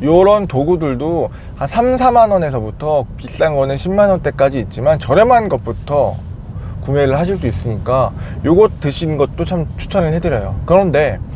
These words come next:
이것도 마찬가지로 그라인딩을 카페에 가서 원두를 구매할 때 구-, 그라인딩 해달라고 해서 받아오면 향미가 떨어지는 건 마찬가지예요. 그 향과 맛은 갖고 온 순간 한 번 정도 느낄 수 있고,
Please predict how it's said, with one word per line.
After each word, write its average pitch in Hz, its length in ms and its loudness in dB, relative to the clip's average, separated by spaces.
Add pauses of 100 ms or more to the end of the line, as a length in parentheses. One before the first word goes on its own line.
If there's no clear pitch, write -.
(220)
이것도 139 400 2
마찬가지로 143 1000 2 (260)
그라인딩을 165 840 2
카페에 196 460 0
가서 139 540 4 (380)
원두를 139 380 0
구매할 131 380 4
때 127 340 2
구-, - 140 -8 (100)
그라인딩 143 460 2
해달라고 190 560 4
해서 117 160 -2
받아오면 113 880 0 (340)
향미가 208 540 4
떨어지는 233 640 2
건 139 120 0
마찬가지예요. 113 960 -4 (1300)
그 139 160 2
향과 214 560 4
맛은 117 500 -2 (220)
갖고 185 360 0
온 165 120 4
순간 214 460 2
한 302 240 -4
번 294 200 6
정도 151 340 4
느낄 131 300 -2
수 135 140 -6
있고, 120 500 -2